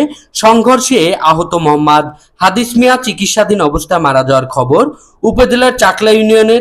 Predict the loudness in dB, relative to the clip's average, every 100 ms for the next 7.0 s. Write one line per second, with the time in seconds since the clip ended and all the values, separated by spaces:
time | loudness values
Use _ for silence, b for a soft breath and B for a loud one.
0 | 0 2 2 0 -4 0 2 2 0 -2
1 | -2 -2 -2 -2 -4 -6 b b 2 2
2 | 4 2 2 2 2 0 0 -2 0 -2
3 | -4 -4 -6 -6 -2 -2 -4 b b -2
4 | 2 4 2 0 0 2 0 0 -2 -2
5 | -2 -2 0 0 0 -2 0 -4 B B
6 | 0 2 0 0 0 2 2 0 -2 -2